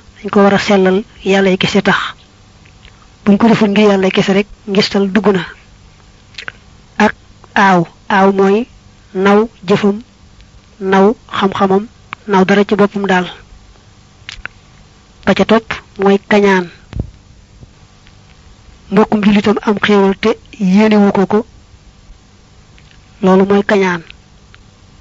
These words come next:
Bu ca boolee nag waxe ko mbaa jëfe ko nag, mu araam.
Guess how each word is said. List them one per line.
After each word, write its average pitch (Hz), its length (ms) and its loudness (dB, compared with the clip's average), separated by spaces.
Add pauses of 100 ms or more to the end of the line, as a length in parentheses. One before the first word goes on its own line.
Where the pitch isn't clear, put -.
Bu 196 80 -2
ca 208 140 0
boolee 202 320 2
nag 196 100 -2 (760)
waxe 202 260 0
ko 202 140 -2
mbaa 190 180 0
jëfe 196 260 0
ko 190 120 -2
nag, 196 120 -4 (1400)
mu 190 160 0
araam. 196 380 0